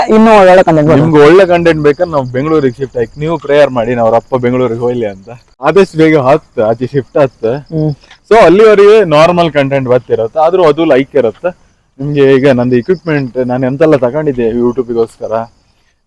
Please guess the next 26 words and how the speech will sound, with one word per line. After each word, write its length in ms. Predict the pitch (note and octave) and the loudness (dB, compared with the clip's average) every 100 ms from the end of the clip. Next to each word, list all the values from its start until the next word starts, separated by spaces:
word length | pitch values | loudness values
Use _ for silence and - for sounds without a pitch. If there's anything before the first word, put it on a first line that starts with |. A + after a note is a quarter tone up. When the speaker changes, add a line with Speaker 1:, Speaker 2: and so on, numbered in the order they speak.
| _ C3 | _ -4
Speaker 2:
ಆಮೇಲೆ 280 | C#3+ D3 C#3+ C3+ B2+ | -2 2 2 2 0
ಎಷ್ಟು 160 | - - | -6 -2
ಕಾಸ್ಟ್ 280 | C3+ D3 - | 0 0 0
ಆಯ್ತು 180 | C3 A#2+ | 0 2
ಅದೆಲ್ಲ 200 | B2 D3+ D3+ | 2 4 2
ಒಂದು 120 | C3 B2 | 0 -2
ರಿವೀಲ್ 220 | C3 C#3 A#2+ | -2 0 -2
ಮಾಡೋಕಿತ್ತು, 480 | A#2+ B2 A#2 - D#3+ _ _ _ _ _ D3+ | -2 -4 -8 -4 -6 _ _ _ _ _ -2
ಅದಕ್ಕೂ 240 | F3+ A3 G#3 | 0 2 2
ಒಂದು 120 | F#3+ E3 | 2 2
ವಿಡಿಯೋ 180 | E3+ - | 4 4
ಮಾಡ್ತೆ. 280 | C#3+ C3+ F3 F3+ _ _ _ _ D3 | 2 0 -2 -6 _ _ _ _ -6
ಓಕೆ 220 | E3 G#3 G3 E3+ _ _ C#3 | -4 2 0 0 _ _ 0
ಗೈಸ್, 260 | D3+ C#3+ - _ _ _ _ _ | 2 2 -4 _ _ _ _ _
ಸಿಗುವ 240 | F3+ F3+ F#3+ D#3 | 0 2 2 2
ಮತ್ತೊಂದು 360 | D3+ D#3+ D#3+ D#3 C3 | 2 2 2 0 0
ಹೊಸ 180 | A#2+ - D#3 C#3+ B2+ | -2 2 2 2 2
ವಿಡಿಯೋದಲ್ಲಿ. 520 | D3 C#3+ C3+ C#3+ B2 - _ _ _ _ _ | 2 2 2 2 0 -4 _ _ _ _ _
Speaker 1:
So 80 | A3+ A#3+ | -2 0
ಗೈಸ್, 180 | B3 - _ - | 0 -4 _ -8
ಇವತ್ತಿನ 240 | G#3 G#3+ G3+ | -6 -4 -2
ವಿಡಿಯೋ 140 | G3+ F3+ F3 | -2 -2 -6
ಇಲ್ಲಿಗೆ 260 | G3+ F#3 D#3+ | -4 -4 -6
ಎಂಡ್ 140 | E3 F3 | -6 -8
ಆಯ್ತು. 200 | D#3+ G3 - _ _ | -6 -8 -8 _ _
ಈ 40 | _ | _